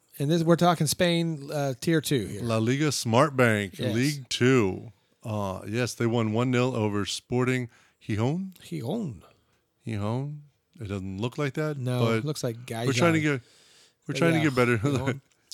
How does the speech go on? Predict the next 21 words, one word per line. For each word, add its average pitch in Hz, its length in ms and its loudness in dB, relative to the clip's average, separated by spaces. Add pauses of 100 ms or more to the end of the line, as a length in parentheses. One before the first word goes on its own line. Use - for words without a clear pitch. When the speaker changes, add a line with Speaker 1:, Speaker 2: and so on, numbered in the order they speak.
(120)
Speaker 1:
Uh, 139 240 0
my 151 240 2
Ibiza 143 340 4
lost 131 380 0
two 139 140 2
one. 147 340 0 (840)
Speaker 2:
Who's 127 240 4
the 131 40 -4
guy 123 140 4
who 123 100 6
scored 123 300 -2
for 123 120 0
Ibiza? 123 480 -2
Speaker 1:
His 143 140 -10
name's 131 240 -4
Ibiza. 113 420 -4 (500)
Speaker 2:
<laughs> - 520 -18
Speaker 1:
Juan, 165 460 8 (280)
Speaker 2:
Juan 135 120 6
Speaker 1:
Juan 165 360 10
Speaker 2:
Ibiza. 127 600 6